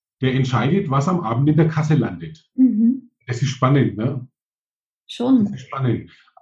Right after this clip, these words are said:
Speaker 1: Also kannst du wirklich nur gut trainierte Leute ans Telefon lassen, weil die dich ja verkaufen.
Speaker 2: Mhm.
Speaker 1: Ja.
Speaker 2: Aber die, die Realität zeigt dir was anderes. Ja? Weil wenn ich
Speaker 1: Natürlich.
Speaker 2: jetzt so an meinen Friseursalo denke, ja,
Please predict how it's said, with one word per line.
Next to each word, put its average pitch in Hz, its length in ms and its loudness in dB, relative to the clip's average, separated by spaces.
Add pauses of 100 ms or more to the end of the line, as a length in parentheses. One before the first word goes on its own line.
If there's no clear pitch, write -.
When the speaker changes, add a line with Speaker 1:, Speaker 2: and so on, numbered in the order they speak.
(300)
Speaker 1:
Also 127 220 -4
kannst 160 220 4
du 135 80 4
wirklich 160 300 2
nur 156 220 4
gut 175 240 2
trainierte 156 440 4
Leute 135 340 0
ans 139 200 -4
Telefon 156 460 2
lassen, 160 380 2 (300)
weil 117 220 0
die 131 120 0
dich 160 180 2
ja 143 100 2
verkaufen. 117 680 -2 (540)
Speaker 2:
Mhm. 220 640 2
Speaker 1:
Ja. - 260 -12 (840)
Speaker 2:
Aber 240 180 2
die, 247 480 -2 (220)
die 262 100 4
Realität 220 600 2
zeigt 277 240 -4
dir 302 80 0
was 311 120 -6
anderes. 196 580 -2
Ja? 240 140 0
Weil 294 120 0
wenn 254 120 4
ich 247 240 0
Speaker 1:
Natürlich. 233 260 6
Speaker 2:
jetzt - 80 -6
so 269 40 -4
an 262 180 4
meinen 247 380 2
Friseursalo 277 720 -2
denke, 254 420 0
ja, 262 320 2